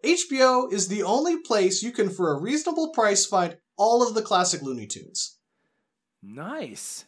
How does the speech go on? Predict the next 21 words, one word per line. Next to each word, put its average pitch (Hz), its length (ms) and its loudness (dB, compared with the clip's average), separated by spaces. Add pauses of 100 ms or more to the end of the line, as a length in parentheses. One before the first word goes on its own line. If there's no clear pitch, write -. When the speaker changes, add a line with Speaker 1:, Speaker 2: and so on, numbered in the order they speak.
Speaker 2:
That's 135 220 -12
a 190 40 -8
good 190 180 -6
point. 233 360 -6 (1400)
That's - 160 -18
a 170 40 -14
good 165 160 -10
point. 220 380 -10
Speaker 1:
Watch 320 220 2
some 254 160 -2
Roadrunner 180 420 2
with 123 140 -8
your 117 100 -12
kids. - 520 -12 (140)
That's 277 200 -4
great 131 340 -6
stuff. - 400 -12 (260)
Speaker 2:
You 202 120 -2
know 247 80 0
what? 240 200 -4
Watch 190 520 -2